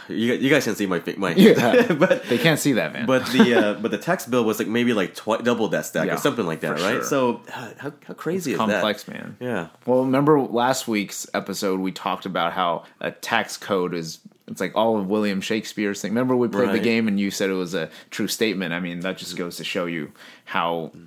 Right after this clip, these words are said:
Speaker 2: crazy and complex our tax
Speaker 1: Mm.
Speaker 2: code is. So,
Speaker 1: Okay.
Speaker 2: but that's what we're talking about today, Van.
Speaker 1: Today, uh, uh, we're not trying to be political or anything like that, right?
Speaker 2: Yeah, we're gonna definitely leave the politics out of this. This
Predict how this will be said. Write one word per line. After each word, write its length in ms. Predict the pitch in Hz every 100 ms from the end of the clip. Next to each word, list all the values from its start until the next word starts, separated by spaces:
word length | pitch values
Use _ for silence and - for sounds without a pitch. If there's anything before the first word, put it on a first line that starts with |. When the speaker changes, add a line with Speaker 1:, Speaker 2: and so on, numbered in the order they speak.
| -
Speaker 2:
crazy 420 | - 101 92 82
and 100 | 78
complex 480 | 80 71 - 80 -
our 60 | -
tax 320 | - 87 80
Speaker 1:
Mm. 60 |
Speaker 2:
code 200 | 78 - - -
is. 80 |
So, 260 | - 60 - _ -
Speaker 1:
Okay. 240 | 131 90 90 -
Speaker 2:
but 80 | 139
that's 180 | 175 180
what 100 | 170
we're 100 | 160
talking 260 | 190 214
about 160 | 175 107
today, 180 | - 92
Van. 240 | 87 139 - _ _ _ -
Speaker 1:
Today, 240 | 160 208 185
uh, 80 | 110 113
uh, 80 | 117
we're 80 | 156
not 140 | 196
trying 140 | 170
to 40 | 131
be 100 | 110
political 420 | - 98 98 85
or 60 | 73
anything 200 | 71 67
like 120 | 67
that, 180 | 60 53
right? 280 | 78 82 - _ - - -
Speaker 2:
Yeah, 260 | 160 98
we're 180 | 107 156
gonna 220 | 202 208
definitely 880 | 151 151 147 156 151 143 139 131 123
leave 220 | 127 117
the 80 | 107
politics 520 | - 101 104 107 -
out 160 | 98 101
of 80 |
this. 180 | 104 98
This 300 | - 131 -